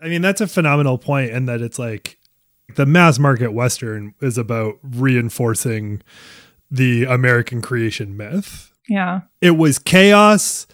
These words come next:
Speaker 1: We rational white men came and created order.
Speaker 2: Yeah.
Speaker 1: We did it through strength,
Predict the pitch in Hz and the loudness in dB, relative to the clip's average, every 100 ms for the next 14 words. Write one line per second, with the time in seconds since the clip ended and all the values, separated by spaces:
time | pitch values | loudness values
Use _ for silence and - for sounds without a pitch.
0 | _ _ - - - 135 143 160 180 156 | _ _ -16 -14 -12 -6 4 6 8 8
1 | 156 160 175 180 160 151 151 139 139 127 | 6 6 6 6 6 6 4 4 4 2
2 | 135 143 - _ _ _ - 156 143 135 | 2 -2 -4 _ _ _ 2 4 6 4
3 | 127 131 135 127 123 - 147 139 139 131 | 0 0 0 0 -2 2 4 6 6 4
4 | 123 117 120 _ 151 131 113 151 226 208 | 2 0 -8 _ 2 2 2 0 0 0
5 | - _ - 202 170 151 165 - 147 143 | -4 _ -4 -2 0 -2 -6 -2 4 4
6 | 131 143 143 135 151 139 135 127 127 - | 6 4 4 0 0 2 4 4 0 -4
7 | - - - 151 165 175 - | -8 -6 2 6 6 4 0